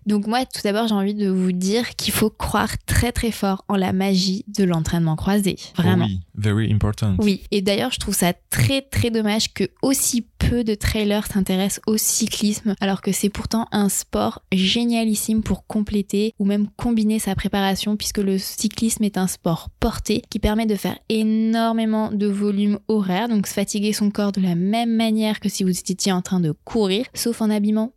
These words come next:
Speaker 1: beaucoup moins vos articulations, donc
Speaker 2: Et les
Speaker 1: c'est
Speaker 2: muscles.
Speaker 1: et les muscles, et, euh, en travaillant quand même le dénivelé et même l'altitude, puisque vous pouvez tout à fait aller faire, euh, des cols de montagne et, euh, être en dette d'oxygène comme si vous étiez en train de faire du trail.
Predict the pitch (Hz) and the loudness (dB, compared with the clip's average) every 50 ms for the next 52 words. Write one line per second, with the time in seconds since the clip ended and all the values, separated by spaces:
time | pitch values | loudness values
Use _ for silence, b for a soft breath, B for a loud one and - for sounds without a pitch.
0 | _ - 214 202 185 202 220 220 - 285 262 247 247 240 240 240 233 220 208 - | _ -4 -2 0 2 0 0 0 -2 -2 0 0 0 0 0 0 0 0 -2 -2
1 | - 226 214 - 233 220 180 202 196 - - 233 262 277 233 202 190 127 120 113 | -2 -4 -2 -2 0 0 0 0 0 -2 -2 -4 -2 2 2 4 4 4 4 4
2 | 104 104 - - - - - - - - 220 202 202 196 185 196 233 285 - - | 2 2 0 -2 -2 -4 -4 -4 -4 -2 0 0 2 2 2 0 0 -2 -4 -6
3 | - - - 220 208 - _ - 233 240 269 269 - - - 214 202 202 202 202 | -6 -2 -2 -2 -2 -2 _ -2 -2 0 0 -2 -2 -2 -2 0 0 2 0 0
4 | 190 - 202 202 - - 190 190 202 220 220 - 196 196 226 226 208 190 180 175 | 0 0 -2 -2 0 0 0 0 0 0 -2 0 0 0 2 2 2 0 0 0
5 | 185 214 202 202 196 185 190 196 226 254 - - 226 208 202 220 240 247 214 208 | 0 0 2 2 2 2 0 0 0 -2 -2 0 0 2 2 2 0 0 -2 0
6 | 214 220 226 226 - - - - - - - - 240 226 202 190 170 - - - | 0 2 0 0 -2 -6 -12 -12 -8 -6 -2 0 0 2 2 0 0 -2 -4 -8
7 | - - 202 190 185 - - 190 190 - - - 214 220 - 233 240 220 190 185 | -4 -2 0 -2 -2 -2 -2 -2 -2 -2 -2 -4 -4 -2 -2 -2 0 0 0 0
8 | 185 - - 202 202 196 190 180 165 165 175 - - - 160 160 160 156 156 156 | -2 -2 -2 -2 0 0 0 0 0 0 -2 -4 -4 -4 -2 0 2 2 2 0
9 | - - - 226 226 202 202 185 175 170 165 185 214 254 269 - - 208 202 220 | -2 -2 -2 0 0 2 2 2 2 2 0 0 0 -2 -2 -4 -2 -2 0 0
10 | 233 220 202 190 - - 196 196 - - - 190 - - 190 190 190 190 196 226 | 2 0 0 0 0 -2 -2 -4 -4 -4 -6 -6 -4 -2 0 0 2 2 0 -2
11 | 220 - 220 190 202 190 - - 202 190 202 226 233 - 214 208 208 190 185 180 | -2 -2 -2 -2 -2 -2 -2 0 0 0 0 0 -2 0 0 0 2 0 0 0
12 | 180 180 - 226 208 190 196 - - 226 220 202 - - 214 214 202 190 214 - | -2 -2 0 0 0 0 0 -2 -2 0 0 0 0 0 0 0 0 0 -2 -4
13 | - - - 196 185 180 175 170 - | -4 -2 0 0 2 2 2 0 -2